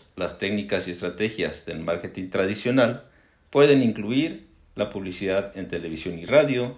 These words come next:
publicidad en periódicos y revistas, marketing directo, eventos y patrocinios, marketing de relaciones públicas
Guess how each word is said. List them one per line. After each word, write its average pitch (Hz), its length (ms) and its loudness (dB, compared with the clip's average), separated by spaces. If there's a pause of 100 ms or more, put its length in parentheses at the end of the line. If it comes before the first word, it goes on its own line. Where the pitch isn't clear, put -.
(260)
publicidad 104 600 0
en 104 100 -2
periódicos 101 580 -2
y 98 40 -6
revistas, 104 720 -4 (500)
marketing 131 500 2
directo, 123 720 -4 (120)
eventos 110 520 -2
y 92 40 -8
patrocinios, 113 840 -2 (560)
marketing 117 540 0
de 104 100 0
relaciones 92 520 -4
públicas 131 800 -4